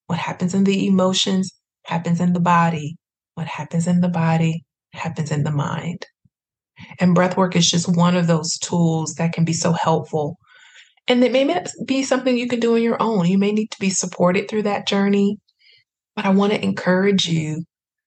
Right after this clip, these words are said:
to take a step towards self-healing and getting the support that you need to move forward and have the life that you were intended to have and were created to have.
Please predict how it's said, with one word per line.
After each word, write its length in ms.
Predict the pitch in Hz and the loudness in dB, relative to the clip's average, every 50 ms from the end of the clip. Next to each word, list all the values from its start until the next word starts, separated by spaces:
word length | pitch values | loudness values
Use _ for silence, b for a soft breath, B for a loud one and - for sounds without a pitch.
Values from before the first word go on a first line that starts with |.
| _ - | _ -16
to 120 | - - - - | -16 -8 -6 -4
take 260 | - - 190 180 - | 0 0 0 0 0
a 80 | 196 | -2
step 480 | 185 - - - - 180 170 170 170 - | -4 -4 -4 -4 -2 0 0 0 -2 -4
towards 840 | - - 185 175 170 165 165 165 160 156 156 156 156 - - - _ _ _ _ _ | -4 -2 0 2 2 4 4 2 2 0 -2 -6 -6 -8 -10 -12 _ _ _ _ _
self-healing 920 | - - - 190 180 180 175 - - 180 175 170 165 156 151 156 165 175 - _ _ _ _ _ _ - - | -14 -6 -2 0 0 0 0 -2 0 2 2 2 2 0 -2 -6 -6 -8 -8 _ _ _ _ _ _ -8 -4
and 160 | 170 170 170 | -2 -2 0
getting 320 | - 180 185 190 196 190 | 0 0 2 2 4 4
the 100 | 185 180 | 4 2
support 480 | 175 - 180 170 - - 165 156 156 - | 0 0 -2 -2 0 0 -2 -2 -2 -4
that 160 | - - - | -6 -4 -2
you 180 | 165 165 156 160 | -2 -2 -2 -2
need 440 | 160 160 160 156 156 156 147 - - - _ _ _ _ _ _ _ _ _ _ - | -4 -8 -8 -8 -10 -12 -14 -16 -18 -20 _ _ _ _ _ _ _ _ _ _ -4
to 120 | - 175 | 0 2
move 460 | 175 170 170 175 180 185 185 185 190 - _ | 4 4 4 4 2 2 0 -2 -4 -8 _
forward 760 | - - - 180 170 165 160 156 156 156 156 165 175 - - _ _ _ _ _ b b b b b b | -8 -2 0 2 2 2 0 -2 -4 -8 -8 -8 -10 -12 -14 _ _ _ _ _ b b b b b b
and 140 | 175 170 | 0 0
have 460 | 165 - - 175 170 170 180 190 190 185 | 0 0 0 2 2 4 2 2 2 2
the 100 | 185 175 | 0 0
life 500 | 175 175 165 156 156 156 156 160 - - | 2 0 0 0 0 -2 -4 -6 -8 -6
that 160 | 180 175 - | -8 -6 -4
you 420 | 165 160 165 170 185 190 190 190 190 | -2 0 2 2 2 4 2 2 2
were 200 | 175 165 170 - | 2 0 -2 -2
intended 720 | 170 165 165 170 - - - 190 185 190 190 196 - - | -4 -6 -4 -6 -8 -6 -2 0 2 2 2 2 0 -2
to 140 | - - 196 | -6 -6 -6
have 560 | 175 - - 165 165 160 156 156 147 151 - - | -6 -4 -2 -2 0 0 0 -2 -4 -6 -4 -2
and 120 | 170 165 | -2 -2
were 140 | 160 160 165 | 0 -2 -4
created 640 | - - - 143 165 160 165 185 196 190 180 180 - | -8 -4 -2 0 0 2 4 4 4 4 2 2 -2
to 140 | - - - | -4 -10 -10
have. 440 | - - - - - - - 170 | -8 -8 -8 -8 -8 -8 -8 -8